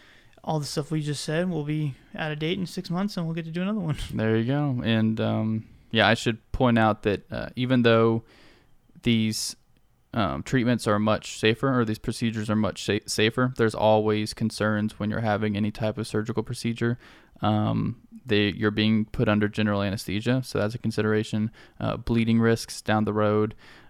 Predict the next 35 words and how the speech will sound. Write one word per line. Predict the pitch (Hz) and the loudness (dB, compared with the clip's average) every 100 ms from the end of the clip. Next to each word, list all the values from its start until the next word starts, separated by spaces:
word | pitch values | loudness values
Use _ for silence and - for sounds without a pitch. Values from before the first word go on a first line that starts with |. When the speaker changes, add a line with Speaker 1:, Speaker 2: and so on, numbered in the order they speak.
| - | -4
Speaker 2:
um, | 107 107 107 107 131 - - | 2 2 4 2 -2 -12 -14
various | - 117 110 110 | -2 4 4 4
other | 107 104 | 2 2
surgical | 107 - 104 - | 0 -4 -6 -6
complications. | 110 110 104 107 95 101 98 104 | -2 -2 -2 -4 -6 -6 -4 -4
These | - 117 - | -2 -2 0
are | 113 127 131 | 4 4 6
all | 117 117 | 4 4
done | 113 110 110 107 110 | 4 4 4 2 0
primarily | - 110 107 107 110 110 113 110 | 0 0 2 2 2 0 -2 -2
laparoscopically | 123 110 107 - 104 113 123 139 | 0 0 -2 -2 -2 0 0 0
now, | 139 147 156 147 | 2 2 2 0
which | 117 - | -2 -2
is | 101 107 - - | -4 -6 -10 -14
just | - 107 - | -10 -8 -2
much | 110 107 - | 0 0 2
better | 110 113 110 | 2 4 2
as | 107 - | 0 -2
far | 113 113 110 | -2 0 -2
as | 107 | -2
wound | 107 117 120 | 2 4 4
healing | - 120 117 113 117 - - _ | 2 0 2 2 0 -6 -20 _
and | - 107 107 107 | -6 -2 -2 -4
scars | - - 110 110 110 110 - - - | -4 2 4 6 4 2 -2 -10 -8
and | - 104 101 107 | -4 -4 -4 -2
risk | 110 - | -4 -2
for | - | -2
infection. | 104 - 104 - - 107 107 - - - | -2 0 -2 -2 -2 -2 -4 -10 -20 -4
Um, | 101 104 107 | -2 -2 -4
so | - 107 | -2 2
that's | 107 - - | 2 0 -6
a | - 107 | -4 -2
definite | 113 107 85 | 0 -2 -2
positive. | - 98 92 - 98 110 | -4 -2 -2 -2 -6 -4
So | 104 | -6